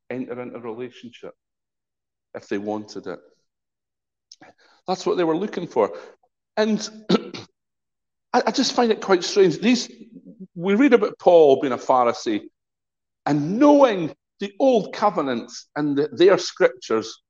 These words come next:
backwards. Could recite it. They could recite Isaiah.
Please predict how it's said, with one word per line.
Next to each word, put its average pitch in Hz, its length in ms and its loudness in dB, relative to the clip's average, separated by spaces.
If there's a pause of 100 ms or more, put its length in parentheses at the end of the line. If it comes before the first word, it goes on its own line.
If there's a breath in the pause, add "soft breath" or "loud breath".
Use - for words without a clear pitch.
(380)
backwards. 104 840 -2 (1300)
Could 185 200 -8
recite 247 600 -4
it. - 380 -4 (1600)
They 220 160 0
could 208 400 -4
recite 214 640 2 (380)
Isaiah. 151 640 2